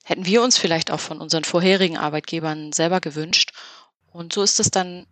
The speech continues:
so ein bisschen entstanden. Man muss sagen, dass die Idee ist natürlich nicht komplett neu, das wissen wir auch. Es gibt bereits andere Unternehmen,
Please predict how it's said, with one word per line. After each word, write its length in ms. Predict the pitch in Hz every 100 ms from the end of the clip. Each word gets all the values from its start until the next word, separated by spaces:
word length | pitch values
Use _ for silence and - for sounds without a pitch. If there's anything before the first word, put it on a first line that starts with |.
| _
so 60 | 185
ein 60 | 180
bisschen 260 | 214 208
entstanden. 500 | 160 - - 180 160
Man 140 | 156 170
muss 140 | 170
sagen, 280 | 190 185 185
dass 160 | 170
die 180 | - 160
Idee 280 | 165 175 190
ist 120 | 190
natürlich 420 | 180 170 175 175
nicht 140 | 170 -
komplett 440 | - - 151 -
neu, 200 | 160 170
das 180 | 170 160
wissen 280 | 175 - 180
wir 160 | 175 156
auch. 220 | 165 170
Es 120 | -
gibt 280 | 165 - -
bereits 320 | 156 151 -
andere 240 | 175 180
Unternehmen, 580 | 165 165 165 170 170 165